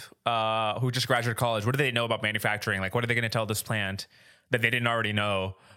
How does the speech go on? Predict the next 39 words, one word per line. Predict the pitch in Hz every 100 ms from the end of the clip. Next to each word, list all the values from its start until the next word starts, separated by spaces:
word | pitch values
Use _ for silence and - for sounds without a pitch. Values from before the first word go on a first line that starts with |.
| - _ _ -
How | - 135
could | - 123
they |
possibly | 123 123 120 113
be |
adding | 107 110
value? | 101 107 104 92 98 - - - - -
And | 127
afterwards, | 156 175 139 113 107 110 -
it | 123
occurred | 123 135 139
to | 131
me | 123 113
that | 107 101 98 - _ - 123
there, | 143 131
there's | 135 135
so | 156
many | 165 143
abstract | 135 - 127
concepts | 117 113 131 147 - -
that | 123 110
are | 110
necessary | 113 117 117 120 113 110 107 110 -
to | - 120
understand | 113 104 117 110 107
in | 107
order | 107 104
to, | 107 104 - - - - 107 -
you | 127
know, | 120
like, | 110 110 - -
uh, | 117 107 104
to | 101 113
be | 117
able | 113 117
to | 120
increase | 113 117 120 113
your |
throughput. | 98 117 107 104